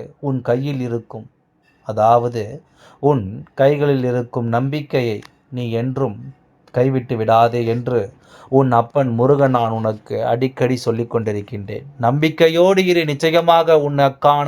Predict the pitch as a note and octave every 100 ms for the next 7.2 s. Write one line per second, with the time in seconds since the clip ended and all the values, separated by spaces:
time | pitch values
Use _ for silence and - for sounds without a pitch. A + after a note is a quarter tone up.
0 | C3+ B2+ D3 D#3 - C#3 C#3 C#3 C3 C3
1 | B2+ B2 A2+ A2 A2+ A#2+ B2+ B2+ A#2+ A2
2 | G#2 G#2 A2 - _ _ _ - - B2
3 | C#3 C3 B2 B2 A2 A2+ G#2+ A2 A#2+ A#2
4 | A#2 A2 G#2+ G#2 A2 G#2 - G#2 G#2+ A2
5 | - _ A#2 A2+ B2 A#2 G2+ G#2+ A#2+ B2
6 | C3 C3 B2+ C3+ C#3 A#2 A2+ A2+ A2+ A2
7 | G#2+ A2